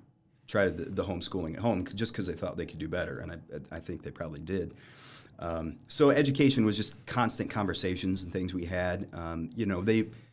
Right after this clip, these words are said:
they both had gone to college, but not, like, advanced degrees or anything like that. Dad got his M B A later. Um,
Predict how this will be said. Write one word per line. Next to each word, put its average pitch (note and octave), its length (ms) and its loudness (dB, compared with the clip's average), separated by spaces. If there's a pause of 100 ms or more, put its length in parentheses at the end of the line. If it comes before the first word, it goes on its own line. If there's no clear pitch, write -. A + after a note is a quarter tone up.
(140)
they B2+ 140 4
both A#2+ 320 6
had G#2+ 100 0
gone G#2 200 4
to F2 40 -2
college, G#2+ 480 2
but B2 240 -2
not, B2 220 2
like, G#2 180 0
advanced E2 460 -4
degrees E2+ 480 -6
or D#2 80 -6
anything E2 380 -6
like D#2+ 160 -10
that. E2+ 340 -8
Dad F2+ 220 2
got E2+ 160 -2
his E2+ 120 -6
M E2+ 120 -6
B E2+ 140 -6
A E2+ 220 -6 (160)
later. D#2+ 400 -8 (540)
Um, E2 420 -2